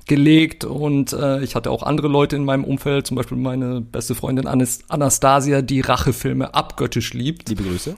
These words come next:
Speaker 1: Die, liebe Grüße, die hat mir auch schon öfters von Old Boy erzählt und es wurde also wirklich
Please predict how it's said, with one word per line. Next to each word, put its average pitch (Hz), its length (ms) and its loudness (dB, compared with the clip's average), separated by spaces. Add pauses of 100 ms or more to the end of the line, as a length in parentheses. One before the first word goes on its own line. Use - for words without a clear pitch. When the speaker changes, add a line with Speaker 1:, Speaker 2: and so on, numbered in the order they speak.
(160)
Speaker 1:
Die, 78 100 -8 (360)
liebe 139 260 2
Grüße, 135 400 0
die 151 200 -2
hat 139 180 2
mir 135 120 2
auch 131 120 2
schon 151 140 -2
öfters 131 320 0
von 135 300 -2
Old 135 200 -2
Boy 143 160 2
erzählt 143 380 0
und 135 60 4
es 131 140 2
wurde 143 240 2
also 127 240 -2
wirklich 131 640 0